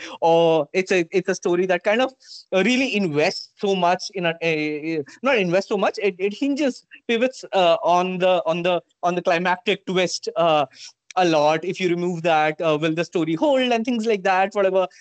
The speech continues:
I mean, uh, those are the things, uh, uh, uh, uh, among others, that I particularly appreciate about the film, but, uh, about the story. But this, this thing about the story that,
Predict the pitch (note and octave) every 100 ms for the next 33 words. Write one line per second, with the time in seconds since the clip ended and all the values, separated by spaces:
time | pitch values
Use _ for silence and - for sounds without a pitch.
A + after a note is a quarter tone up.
0 | - B3 B3+ G3 F3 F3 F3 B3 C4+ B3+
1 | A#3 B3 A3+ A#3 G#3+ E3 B3+ D3+ C#3+ C#3
2 | C3 D3 D#3+ - _ C3+ C#3+ - E3+ E3+
3 | D#3+ E3+ C#3+ - F3+ F#3 A3 G3+ - D#3
4 | F#3 - _ _ - E3 F3+ F#3+ - _
5 | D#3+ D#3+ F#3+ F#3+ G#3 G#3 G#3+ F#3 - F#3+
6 | F#3+ F#3 F3 E3+ E3 D#3+ E3 A#3 _ _
7 | _ F3+ A3 A3 A3+ G3+ G3 F#3+ G3+ F3+
8 | D#3+ C#4 _ _ D4+ E4 F4+ - _ _
9 | F#3 F#4+ _ - - - G#3 - - D#4
10 | D#4+ F#4+ F#4 A3+ A#3+ C#4 D#4+ - A3 C4+
11 | C#4+ C#4